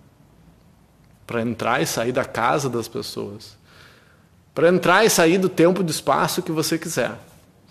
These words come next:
Só que historicamente ou mitologicamente, dificilmente o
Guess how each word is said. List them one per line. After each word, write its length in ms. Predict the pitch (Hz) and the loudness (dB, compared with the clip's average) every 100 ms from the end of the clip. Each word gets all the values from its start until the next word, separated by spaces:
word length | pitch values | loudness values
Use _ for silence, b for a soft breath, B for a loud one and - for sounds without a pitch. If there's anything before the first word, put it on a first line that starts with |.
| B B B B B B B B B - | B B B B B B B B B -2
Só 120 | 156 | 0
que 140 | 160 | 2
historicamente 1000 | 214 - 214 175 156 127 123 151 196 - | 0 4 6 6 4 2 4 4 2 4
ou 220 | 120 120 | 2 4
mitologicamente, 1300 | 117 117 180 180 143 127 127 110 117 101 120 170 190 | 2 4 2 4 4 6 4 0 -4 -2 -2 -2 -2
dificilmente 1300 | 131 147 208 226 214 185 139 123 147 180 - 135 120 - | -2 -2 0 0 0 0 0 0 0 0 0 0 -2 -4
o 380 | 143 127 131 | -2 0 0